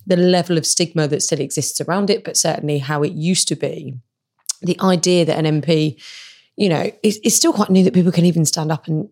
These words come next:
and quite proudly talk about their sexuality, but then to also talk about, um, H I V and awareness in, in the way that he did was so unbelievably brave.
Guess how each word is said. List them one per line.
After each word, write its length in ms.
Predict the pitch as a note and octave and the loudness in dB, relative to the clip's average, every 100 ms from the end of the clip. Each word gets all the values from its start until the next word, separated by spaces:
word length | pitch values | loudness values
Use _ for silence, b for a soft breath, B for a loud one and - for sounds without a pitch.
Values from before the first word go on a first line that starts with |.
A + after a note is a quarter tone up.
| - | -6
and 140 | E3 | -6
quite 260 | - D#3+ - | -4 -6 -6
proudly 320 | - D#3 - | -6 -8 -8
talk 200 | D3+ D#3+ | -8 -8
about 180 | D#3 D3 | -6 -6
their 80 | F3+ | -4
sexuality, 520 | C#3 - G#3 G#3 - G3 | -4 -4 -4 -2 -2 -4
but 140 | A#3+ | -2
then 160 | G3 F3 | 0 0
to 100 | A#3+ | 0
also 340 | A#3 G3 - | 0 2 -2
talk 240 | D#3+ D#3+ D3 | -4 -6 -6
about, 380 | - C#3 B2 - B B B - | -4 -4 -6 -10 B B B -4
um, 360 | D3 C#3 C#3 - _ _ - - | -2 -2 -6 -10 _ _ -8 -4
H 180 | - | -2
I 80 | D#3 | 0
V 180 | D3+ D#3 | 2 0
and 80 | D3 | 0
awareness 440 | D3 D3+ D3 C#3 | 0 0 0 -2
in, 220 | - E3+ - | 0 0 0
in 140 | E3 | 0
the 80 | D#3+ | 2
way 160 | D#3 D3 | 2 0
that 80 | |
he 140 | C#3 D3 | -2 -2
did 240 | D3+ C#3+ | -2 -2
was 140 | C3+ - | -2 -2
so 240 | C#3+ C#3+ - | -2 -6 -6
unbelievably 680 | E3+ E3+ D3+ D3 C#3+ C#3+ C#3+ | -4 -2 0 -2 -2 -6 -6
brave. 540 | D3 C3+ F#2 - D#3 | -2 -4 -6 -12 -16